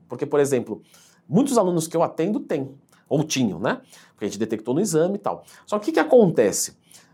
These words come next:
A maior parte das pessoas que eu atendo, principalmente presencialmente, são de São Paulo, porque meu consultório é em Moema. Ou seja, um cara do Nordeste que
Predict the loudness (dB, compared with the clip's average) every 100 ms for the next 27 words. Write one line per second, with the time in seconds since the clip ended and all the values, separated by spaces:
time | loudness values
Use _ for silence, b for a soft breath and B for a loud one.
0 | b _ -6 2 4 4 2 0 -2 -2
1 | 0 0 -2 -2 -2 -2 -2 -2 -2 -2
2 | -2 -2 0 -2 -2 -2 0 -2 -2 -4
3 | -4 -6 -2 0 0 -4 -8 -8 -8 -8
4 | -6 -4 -2 -2 -2 -4 b b b 2
5 | 4 4 2 2 0 -6 -8 -6 -4 -2
6 | 0 2 2 0 0 -2 -2 -8 -14 -20
7 | _ _ -6 -6 -6